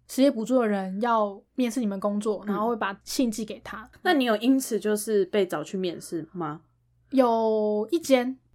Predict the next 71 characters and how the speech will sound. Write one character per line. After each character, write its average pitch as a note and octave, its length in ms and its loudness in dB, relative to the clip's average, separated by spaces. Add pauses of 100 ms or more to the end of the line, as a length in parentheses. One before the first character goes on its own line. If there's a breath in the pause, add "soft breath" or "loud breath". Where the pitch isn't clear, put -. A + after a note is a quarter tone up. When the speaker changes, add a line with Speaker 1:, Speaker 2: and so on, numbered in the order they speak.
(120)
Speaker 2:
嗯。 - 320 -4
Speaker 1:
然 D4+ 120 4
后 E4+ 220 6 (100)
其 D4+ 120 6
实 G#4 80 8
我 C#4 140 10
在 C#4+ 160 6
选 C4 220 2
的 G3+ 100 -4
时 G3+ 80 -4
候， B3 80 2
我 B3 80 4
还 G3+ 100 -2
是 A#3+ 100 -2
会 B3+ 120 4
找 G3+ 220 -2
一 G#3 40 -4
些 A3 280 -2
设 A3+ 160 -2
计 G#3+ 180 -6
职 G#3 140 -12
啊， G#3 140 -16
因 A#3+ 80 -4
为 C4+ 60 2
我 A#3+ 120 0
就 G#3+ 100 -4
是 B3+ 60 -2
想 G3+ 220 -6
做 G#3+ 140 0
设 G3+ 220 -4
计。 G3 220 -14 (180 soft breath)
他 D4+ 120 0
会 D#4+ 160 6
要 C#4+ 160 6
求 B3 200 0
你 G#3+ 80 -2
每 A3 140 -2
个 G3 120 -4
月 A3 200 0
要 A3+ 140 0
找 G3 180 -8
个 F#3+ 140 -8
两 F3+ 220 -10
间 G3+ 160 -4
或 A3 120 -2
三 F#3+ 300 -6
间， G#3+ 240 -14 (420 soft breath)
前 A#3 160 -4
面 C#4+ 180 4
几 A3 180 -2
次 C4 140 -2
可 C4 120 -6
能 F#3+ 140 -8
就 A3 160 -10
是 A3 380 -6
少 F#3+ 240 -2
一 C#4+ 60 4
点， B3+ 200 -2 (260)
两 F#3+ 160 -10
间 A#3+ 140 2
就 C4+ 80 4
好。 - 220 -6 (340)
后 D4+ 140 8
面 C#4 380 4
几 G3+ 140 -10
次 A3 380 -2
就 A3 140 -6
是 A3+ 140 -6
会 A3 160 -4
叫 A3 160 -4
你， F#3+ 260 -8